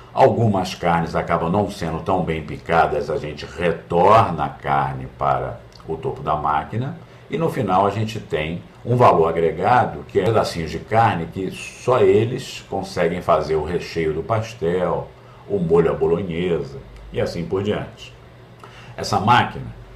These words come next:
planejamento estratégico, funciona igualzinho à máquina de moer carne. As entradas dela, as carnes, são quatro entradas de dois tipos. Informações do ambiente externo, vocês estão vendo aí, logo no início dela.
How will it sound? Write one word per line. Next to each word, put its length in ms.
planejamento 360
estratégico, 560
funciona 360
igualzinho 800
à 40
máquina 420
de 80
moer 240
carne. 400
As 160
entradas 640
dela, 280
as 120
carnes, 720
são 600
quatro 320
entradas 760
de 100
dois 300
tipos. 540
Informações 760
do 100
ambiente 400
externo, 640
vocês 180
estão 200
vendo 320
aí, 180
logo 260
no 120
início 380
dela. 440